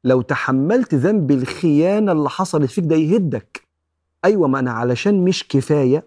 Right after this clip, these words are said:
هو بص بره. استنى بس لحظة واحدة، لا، هو الخاين خان عشان هو خاين، لأن البني آدم لو احتياجاته مش ملباة من أي علاقة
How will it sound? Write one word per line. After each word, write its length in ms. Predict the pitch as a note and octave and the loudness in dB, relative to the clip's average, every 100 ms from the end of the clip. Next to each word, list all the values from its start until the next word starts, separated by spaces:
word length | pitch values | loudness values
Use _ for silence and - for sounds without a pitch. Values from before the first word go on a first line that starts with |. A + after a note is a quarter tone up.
| - | -4
هو 220 | D3+ D3 | 0 2
بص 400 | G3 G#3 - - - | 0 -2 -8 -12 -4
بره. 440 | D3 A3+ C3 G#2 - | 0 0 -2 -8 -14
استنى 320 | - E3+ F3+ - | -8 -8 -8 -12
بس 180 | - - _ - | -20 -20 _ -8
لحظة 240 | E3 C#3+ | -6 -6
واحدة، 260 | E3 - _ _ _ _ _ _ | -8 -12 _ _ _ _ _ _
لا، 160 | C#3 - | -2 -2
هو 340 | - A#3 G3 F3+ | -2 0 2 2
الخاين 600 | F3 - C4 C4 A#3 E3+ | 2 0 0 2 2 0
خان 240 | - B3+ | 0 -2
عشان 340 | F3+ D#3+ E3 D#3+ | 0 0 0 2
هو 200 | F3 D3+ | 2 0
خاين، 440 | - B2 A2+ A2 _ _ _ _ | -2 -4 -4 -10 _ _ _ _
لأن 340 | C3+ F3 C4 A#3 | 0 2 4 4
البني 480 | F3+ C#3 C#3 D3 D3 | 2 2 0 0 0
آدم 220 | B2 A#2 | 0 0
لو 220 | B2+ B2+ | 0 -2
احتياجاته 840 | C3+ - - C#3+ C3 B2 B3+ A#3 D#3 | -8 -8 0 2 2 2 -2 -2 -2
مش 340 | F#3 - - | -2 -6 -4
ملباة 800 | C#3 C3+ B2+ B2 G#2+ G#2+ C3+ A2 | 0 2 2 0 0 0 0 -2
من 260 | A#2+ C3+ F#3 | -2 -2 0
أي 240 | G3 F3+ | 0 2
علاقة 480 | C3+ D#3 G3+ - | 0 -2 -4 -6